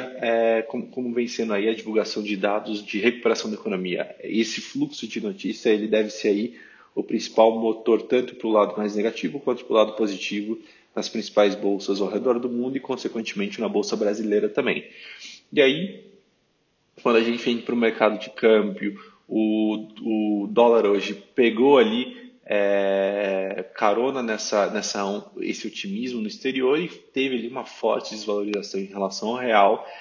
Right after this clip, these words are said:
É, apesar de uma alta volatilidade hoje durante todo o pregão, a moeda americana chegou a testar em alguns momentos ali o campo positivo e se valorizar frente ao real.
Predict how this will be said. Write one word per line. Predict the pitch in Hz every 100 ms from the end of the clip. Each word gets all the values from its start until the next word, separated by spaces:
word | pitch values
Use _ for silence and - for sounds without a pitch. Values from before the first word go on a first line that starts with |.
| - -
É, | 104 104
apesar | 117 - 113 110 120
de | 123 120 120 95
uma | 117 110
alta | 120 147 131
volatilidade | 120 113 - 98 98 104 107
hoje | 98 101
durante | 101 98 -
todo | _ - 123 123
o |
pregão, | - 117 98 104 120 127 - - - -
a | 95
moeda | 95 101 110
americana | 110 107 117 104
chegou | 98 104 107 123
a |
testar | 123 104 - 101 101
em |
alguns | 101 101 104
momentos | 104 98 101 104 -
ali | 95 101 107
o |
campo | - 92 -
positivo | - 98 92 - 110
e | 107
se | -
valorizar | 101 110 110 107 98 98 98 101
frente | - 98 -
ao | 123
real. | 117 107 123 -